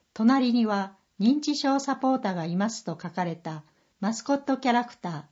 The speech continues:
ロバ隊長のステッカーが掲載されています。写真終わり。多くの方が受講。平成二十二年度から始まったこの講座は、これまで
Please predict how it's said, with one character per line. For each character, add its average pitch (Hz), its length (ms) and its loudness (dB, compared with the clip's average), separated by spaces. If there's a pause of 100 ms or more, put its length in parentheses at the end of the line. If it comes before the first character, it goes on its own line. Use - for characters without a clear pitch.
(140)
ロ 185 100 -4
バ 240 140 4
隊 262 320 -2
長 170 260 -2
の 156 240 -6
ス - 160 -16
テ 247 100 0
ッ 247 160 -8
カ 175 240 -2
ー 147 40 -10
が 151 260 -10
掲 233 200 -2
載 226 220 -2
さ 226 120 -4
れ 208 100 -4
て 226 140 -4
い 208 100 0
ま 165 140 -6
す。 - 260 -20 (640)
写 208 180 -4
真 254 360 4
終 220 100 2
わ 208 60 -2
り。 196 240 -8 (1700)
多 302 220 6
く 262 120 -2
の 196 120 2
方 175 280 -8
が 156 240 -10 (100)
受 190 120 -10
講。 196 500 -2 (760)
平 277 240 0
成 277 280 4
二 269 160 6
十 214 240 2
二 185 180 0
年 254 220 4
度 226 100 -2
か - 120 -4
ら 165 120 -4
始 185 260 -6
ま 202 120 2
っ 202 160 -8
た 156 280 -8
こ - 120 -6
の 233 160 4
講 208 280 -2
座 202 200 -2
は、 180 240 -4 (340)
こ 226 140 -2
れ 262 120 2
ま 240 160 2
で 175 260 -6